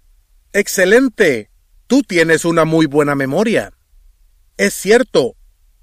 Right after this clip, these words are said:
había una foto de un gato azul en la página treinta y seis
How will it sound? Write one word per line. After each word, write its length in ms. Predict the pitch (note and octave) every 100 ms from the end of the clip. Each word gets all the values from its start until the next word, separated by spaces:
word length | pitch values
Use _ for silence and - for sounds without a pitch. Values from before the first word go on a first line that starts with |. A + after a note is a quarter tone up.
| _
había 380 | - D3+ A#3+ C4+
una 260 | E3+ D#3 C#3+
foto 360 | - D#3 D#3
de 120 | D3 C#3+
un 120 | C#3
gato 320 | C#3 C#3 C3
azul 640 | A#2+ - G#3+ G#3 A3 C4+ -
en 180 | D3+
la 100 | D3
página 480 | - D#3 - D#3 D3
treinta 380 | D3+ C#3 C3+ A#2+
y 80 | A2
seis 520 | - G3+ E3 F3+